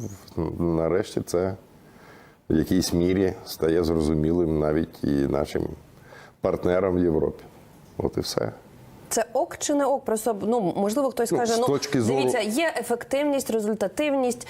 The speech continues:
Speaker 2: держава управляється. Яка вам до біса різниця, хто нею управляє?"
Speaker 1: З, з точки зору, е, того, хто оприлюднює це, е, бачення, з точки зору видання, це їхня особиста справа. Ок, не ок,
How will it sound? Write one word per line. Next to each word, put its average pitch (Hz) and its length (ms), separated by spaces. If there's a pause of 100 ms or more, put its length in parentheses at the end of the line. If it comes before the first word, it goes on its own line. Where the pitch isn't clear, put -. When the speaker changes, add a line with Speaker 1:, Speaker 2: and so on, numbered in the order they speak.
(220)
Speaker 2:
держава 226 380
управляється. 233 580
Яка 190 440
вам 277 220
до 233 100
біса 220 220
різниця, 214 420
хто 240 200
нею 208 180
управляє?" 147 540
Speaker 1:
З, - 300
з - 120
точки 104 440
зору, 85 640 (220)
е, 78 40 (640)
того, 98 460
хто - 280
оприлюднює 110 1000
це, 85 260
е, 80 140 (560)
бачення, 71 640 (140)
з - 60
точки 80 360
зору 80 340 (100)
видання, 87 540
це 190 160
їхня 147 320
особиста 90 500
справа. - 300 (580)
Ок, 95 280
не 92 120
ок, 117 340